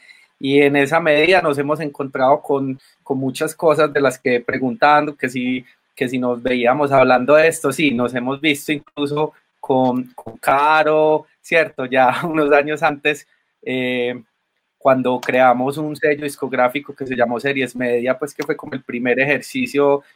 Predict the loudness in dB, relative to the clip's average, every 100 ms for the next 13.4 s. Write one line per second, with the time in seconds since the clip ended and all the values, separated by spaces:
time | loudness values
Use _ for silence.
0 | _ _ -6 -2 2 2 2 0 -2 -6
1 | _ _ _ _ _ -8 -2 0 2 0
2 | -2 2 4 4 0 -2 0 0 -2 -4
3 | -2 -2 -4 -4 -2 -2 0 0 0 -2
4 | 0 0 0 2 4 4 4 0 -2 -6
5 | -10 _ _ _ -2 0 0 -2 -2 -2
6 | 0 0 -2 -4 -2 2 2 2 -4 -6
7 | -6 -4 -4 -4 -4 -4 -4 -4 -2 -4
8 | -4 -2 -2 -4 -8 -10 -4 -4 -2 -4
9 | -4 0 0 0 -4 0 0 -2 -8 -10
10 | -8 -8 -6 -8 -6 -4 -4 -2 -2 -2
11 | -2 -2 -2 -4 0 2 2 -2 -8 _
12 | _ _ -6 -2 0 0 4 6 6 4
13 | 4 6 6